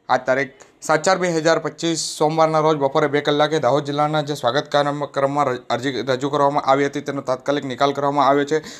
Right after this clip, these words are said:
દાહોદ જિલ્લા કલેક્ટર દ્વારા જે સૂચનો કર્યા બાદ આજ રોજ ઝાલોદ ડેપો મેનેજર દ્વારા જે દાહોદથી ખોરવા જતી બસને સુતારવાડા મોજાઈ સુધી લંબાવવામાં આવ્યું હતું. અરજદાર સહિત ગામના લોકો અને વિદ્યાર્થીઓએ જિલ્લા કલેક્ટર યોગેશ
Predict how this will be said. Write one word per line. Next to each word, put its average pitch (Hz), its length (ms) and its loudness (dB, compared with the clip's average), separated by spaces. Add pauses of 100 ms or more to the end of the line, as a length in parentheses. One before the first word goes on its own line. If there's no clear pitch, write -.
(140)
દાહોદ 135 180 4
જિલ્લા 156 160 2
કલેક્ટર 143 360 0
દ્વારા 147 260 4
જે 151 160 -2
સૂચનો 147 340 -4
કર્યા 147 240 2
બાદ 147 180 4
આજ 135 220 2
રોજ 151 180 -2
ઝાલોદ 135 180 0
ડેપો 143 200 -2
મેનેજર 143 360 -4
દ્વારા 147 240 2
જે 139 160 -2
દાહોદથી 139 340 0
ખોરવા 135 260 2
જતી 143 180 0
બસને 139 280 -2
સુતારવાડા 143 580 2 (340)
મોજાઈ 143 320 4
સુધી 147 200 0
લંબાવવામાં 147 520 4
આવ્યું 147 280 4
હતું. 156 220 -4 (260)
અરજદાર 151 360 4
સહિત 156 260 0
ગામના 147 280 2
લોકો 139 260 2
અને 156 160 2
વિદ્યાર્થીઓએ 143 520 2
જિલ્લા 143 220 0
કલેક્ટર 147 360 0
યોગેશ 151 300 -2